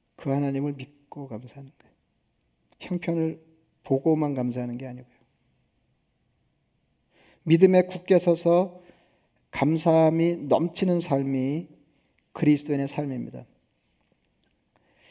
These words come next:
여기서 감사는 일차적으로 하나님께 대한 감사입니다. 근데 저는 그 감사에, 그 감사에 사람을 향한 감사가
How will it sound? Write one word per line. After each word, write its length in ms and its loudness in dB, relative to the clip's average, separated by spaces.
여기서 440 6
감사는 680 6
일차적으로 520 8
하나님께 440 6
대한 240 6
감사입니다. 680 -2
근데 200 2
저는 520 2
그 120 2
감사에, 840 4
그 100 2
감사에 600 0
사람을 680 2
향한 280 0
감사가 560 -2